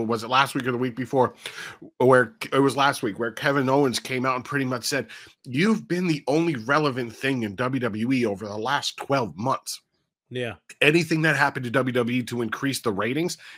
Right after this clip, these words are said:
Speaker 1: it wasn't Roman, it wasn't the Usos, it wasn't anyone but Sami Zayn. The
Speaker 2: Yeah.
Speaker 1: way Sami Zayn character has been built is by far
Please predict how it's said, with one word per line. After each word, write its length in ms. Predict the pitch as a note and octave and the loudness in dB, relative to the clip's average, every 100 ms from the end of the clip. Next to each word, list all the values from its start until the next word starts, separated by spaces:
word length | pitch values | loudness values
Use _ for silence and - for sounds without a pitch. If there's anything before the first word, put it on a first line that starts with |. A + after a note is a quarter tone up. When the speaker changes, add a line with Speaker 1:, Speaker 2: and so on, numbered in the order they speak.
| - | -2
Speaker 1:
it 160 | A3 G#3+ | -2 2
wasn't 320 | C#3+ A#2 G2 | 2 0 -6
Roman, 440 | F#2+ A#2 D3+ D3 | -2 0 2 2
it 140 | D#3 C#3+ | 2 0
wasn't 340 | B2+ G#2+ G2+ | -2 -2 -8
the 160 | F#2 G#2+ | -6 -2
Usos, 460 | C3 - C#3+ D3 | -2 -2 -2 -2
it 140 | D3+ C#3+ | -4 -4
wasn't 340 | C#3 A#2 A2+ A2 | -6 -4 -8 -4
anyone 420 | C#3 F3+ F3+ E3+ | 0 2 2 2
but 140 | D3 - | 0 -2
Sami 340 | - A#2 A2+ | -2 -2 -2
Zayn. 260 | G2 F2 - _ _ _ - - - - | -4 -8 -10 _ _ _ -20 -20 -4 2
The 100 | B2 | 4
Speaker 2:
Yeah. 100 | A#2 | 4
Speaker 1:
way 160 | D3 | 2
Sami 380 | - - C3 D#3+ | 0 -2 0 2
Zayn 260 | D3+ D#3 C#3+ | 2 0 0
character 540 | C3+ C3 C3 A2+ B2 | 0 0 0 -2 -2
has 140 | B2 | -2
been 200 | A#2 G#2+ | -2 -6
built 480 | G2 C3+ C#3 D#3 - _ _ _ _ - _ | -2 0 0 -2 -12 _ _ _ _ -20 _
is 480 | C3 B2 A#2+ A2 - _ _ _ _ | -2 0 0 -4 -12 _ _ _ _
by 240 | - D#3 D3+ | -2 0 0
far 400 | - C3+ A#2 | -2 0 0